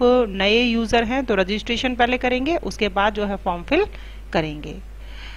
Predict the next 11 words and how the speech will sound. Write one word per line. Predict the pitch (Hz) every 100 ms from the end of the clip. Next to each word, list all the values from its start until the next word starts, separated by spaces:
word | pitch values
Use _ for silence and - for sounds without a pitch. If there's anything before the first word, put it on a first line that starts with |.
| - 208
तो |
ये | 202 220
vacancy | 220 214 226 233 269 254
थी, | 277 302
railway | 240 208 214
की | 226 226
vacancy | 220 220 220 - 240 240 233
की | 240 220
जो | 233
है | 220 226 240
बहुत | 202 196 196 226